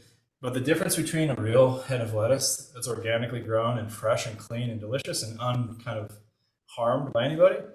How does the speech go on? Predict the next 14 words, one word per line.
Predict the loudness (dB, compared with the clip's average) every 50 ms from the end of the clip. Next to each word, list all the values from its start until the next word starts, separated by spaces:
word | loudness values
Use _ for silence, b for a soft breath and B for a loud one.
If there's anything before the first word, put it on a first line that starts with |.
| b b b b b b _ _ _ -2
uh, | 0 2 2 2 0 0 -2 -4 -4
versus | 0 0 2 2 0 0 -2 -4 -6 -8 -12 -8
that | -2 0 2 2 2 0 -2 -8
clamshell | -8 -4 -2 -2 0 0 -2 0 2 2 4 4 2
lettuce | 2 2 2 2 0 -2 -4 -4
that | -6 -4 -2
you | 0 4
all, | 4 4 4 2
I'm | -2 -2 0
not | 0 0 0 0 -2
digging | -2 -2 -2 0 0
on | 0 0 0 -2 -4
it, | -4 -4
but | -4 -4 -6 -6 -10 -16